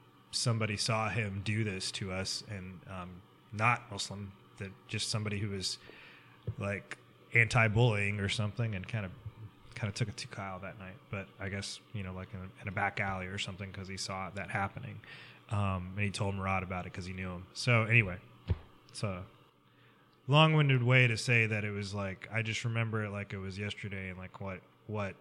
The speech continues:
that was like. And then since then, you know, I think that, um, my, my experience is, like, now I, as I've gotten older, I realize that I'm,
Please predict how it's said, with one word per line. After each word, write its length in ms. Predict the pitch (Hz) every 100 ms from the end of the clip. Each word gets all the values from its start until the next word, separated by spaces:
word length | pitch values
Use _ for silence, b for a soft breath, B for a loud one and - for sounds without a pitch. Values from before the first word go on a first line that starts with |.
| - _ -
that 180 | 104 95
was 220 | 90 95
like. 360 | 107 95 85 B B B B
And 120 | 117
then 140 | 107 107
since 400 | - 135 120 -
then, 420 | 113 107 101 98 B B B B _ - -
you 120 | 117
know, 260 | 107 95 101 - -
I 100 | 120
think 300 | - 123 -
that, 260 | 104 98 - -
um, 460 | 98 95 95 92 92 101 - _ _ _ _ _ _ _ _ _ _ _ _ _ _ _ _ _ _ - - -
my, 540 | 110 107 107 107 101 107 - - - _ _ - 104
my 240 | 113 113
experience 760 | 110 - - 123 120 117 107 113
is, 240 | 101 92
like, 240 | 101 95 - - 113
now 600 | 110 110 110 110 107 - -
I, 220 | 113 104 95 -
as 160 | 117 110
I've 180 | 104 101
gotten 320 | 110 101 98
older, 400 | 107 104 98 95
I 100 | 113
realize 520 | 123 120 117 107 104 98
that 140 | 98
I'm, 160 | 90